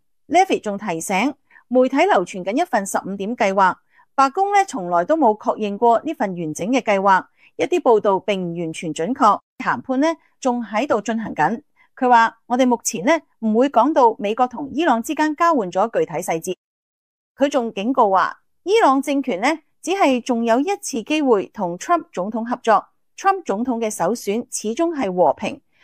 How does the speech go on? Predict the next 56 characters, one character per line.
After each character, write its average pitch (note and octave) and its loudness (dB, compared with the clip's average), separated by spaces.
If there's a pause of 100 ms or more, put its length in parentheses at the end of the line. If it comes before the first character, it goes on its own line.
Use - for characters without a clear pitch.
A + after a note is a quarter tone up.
(140)
唔 A#3+ 2
想 B3+ 4
有 D4+ 4
更 B3 -2
多 D#4 4
嘅 A3 -4
傷 D#4+ -2
亡 A#3+ 0
同 D#3 -10
破 G#3 2
壞。 G3+ 2 (140)
Levitt F4+ 2
仲 G3 -6
提 G3 -8
到， A3 2
但 C4 0
係 B3 -2
如 D3+ -8
果 F#3 2
伊 D#4 -2
朗 G3+ 2
拒 G3 -8
絕 F#3+ -6
接 F3 -8
受 F3 0
目 F3 -4
前 - -12
嘅 F#3+ -6
現 F3 -8
實， - -2 (560)
如 A#3 0
果 - 4
佢 D#4 -4
哋 A3+ 2
唔 F#3+ -8
明 F3+ -6
白 G#3+ 2
自 A#3+ -6
己 G#3+ -2
喺 D4+ 2
軍 F4+ -2
事 A3 -4
上 G3+ 0
已 A3+ -8
經 E4+ -2
被 F#3+ -4
擊 - -4
敗 G3+ 0
嘅， F3 -2 (380)
Trump F#4 0
總 G#3 -2
統 A3 -4
就 G#3 0
會 F#3+ -2
確 G#3+ 2
保 F#3 2